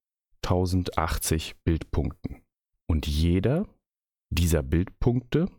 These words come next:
kann sechzehn Komma sieben Millionen verschiedene Farbwerte darstellen. Jetzt erinnern wir uns an das Spiel vom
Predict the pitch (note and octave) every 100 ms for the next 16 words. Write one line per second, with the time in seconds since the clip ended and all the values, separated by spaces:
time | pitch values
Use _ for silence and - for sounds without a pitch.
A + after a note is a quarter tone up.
0 | _ _ _ _ _ - - D#2+ E2+ D3
1 | - _ _ _ - F2+ F#2 - - B2+
2 | - E2 D#2 D2 D#2 E2+ A2 G2+ D#2 D#2+
3 | E2 G2+ A#2+ - _ _ E2+ D#2+ - A2
4 | G#2+ A#2+ A#2 A#2 A2+ - - C2+ C2 B1+
5 | - - - - - _ _ _ _ -
6 | A#2+ - A2+ G2+ D#3 D3 G#2+ G#2+ G2 G2+
7 | G2 - A2+ B2 - G#2+ F#2+